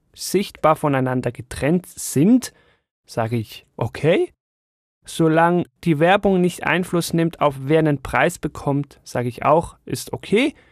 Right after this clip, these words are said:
Und solange die Werbung in Form von Announcements, Trailern noch irgendwie einen Neuigkeitswert hat, sage ich, ist auch okay. Und wenn da was überschritten wird, muss ich dann sagen, jetzt war's zu viel.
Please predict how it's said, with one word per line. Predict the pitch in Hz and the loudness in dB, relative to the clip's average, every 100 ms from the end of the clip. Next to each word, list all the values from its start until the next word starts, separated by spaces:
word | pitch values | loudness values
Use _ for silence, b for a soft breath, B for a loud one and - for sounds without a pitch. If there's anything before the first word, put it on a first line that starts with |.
| b b _ _ _ _ - | b b _ _ _ _ -4
Und | 190 196 | -2 -2
solange | - 175 180 196 | 2 4 4 2
die | 180 151 | 0 2
Werbung | 165 185 180 | 4 4 2
in | 165 | 0
Form | 160 160 165 | 0 2 2
von | 165 151 | 2 -2
Announcements, | 143 143 160 180 170 160 - | 2 2 0 0 -2 -2 -4
Trailern | - 147 170 175 160 | 0 2 4 4 4
noch | 151 - - | 2 0 -2
irgendwie | 190 202 165 143 143 156 185 - _ | 2 4 4 0 0 0 0 -2 _
einen | - 147 156 156 156 156 151 147 151 151 | -2 2 2 2 2 2 2 2 2 2
Neuigkeitswert | 156 220 - - - 160 - - 127 139 156 - | 2 2 -2 -8 -2 -2 -2 -8 0 4 2 2
hat, | 151 151 | -2 -2
sage | - 131 127 | -2 -4 -4
ich, | 117 | -6
ist | 107 - | -6 2
auch | 165 196 | 4 4
okay. | 185 175 170 160 b b b b b _ _ _ _ | 2 2 0 0 b b b b b _ _ _ _
Und | 143 131 | -6 0
wenn | 135 127 | -2 0
da | 127 147 160 | 2 2 2
was | 143 - | 0 -2
überschritten | - 127 - 143 - 135 | -4 -4 -2 -4 -4 -2
wird, | 139 131 | -2 0
muss | 123 - | -4 -4
ich | |
dann | - 117 | -6 -4
sagen, | 120 120 117 117 | 0 0 0 -2
jetzt | 120 - - 117 | -2 -6 -8 -2
war's | 110 - | -2 -4
zu | - 98 | -10 -6
viel. | 113 113 - | -2 -2 -6